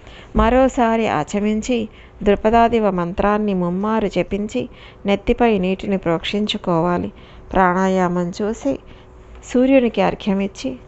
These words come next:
చేతులు రెండు పైకెత్తి జోడించి ఓం ముదుత్వం మొదలైన మంత్రాలను జపిస్తూ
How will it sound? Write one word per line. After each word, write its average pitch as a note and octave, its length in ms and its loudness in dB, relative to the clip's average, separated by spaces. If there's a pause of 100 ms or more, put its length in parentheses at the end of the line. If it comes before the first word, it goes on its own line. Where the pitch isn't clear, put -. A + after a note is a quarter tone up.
(120)
చేతులు G#3+ 360 4
రెండు F#3+ 320 2
పైకెత్తి F#3+ 640 0
జోడించి G#3 680 0 (680)
ఓం A3 260 2
ముదుత్వం G#3 540 0
మొదలైన G3 500 2
మంత్రాలను F#3+ 680 0
జపిస్తూ F3+ 640 -4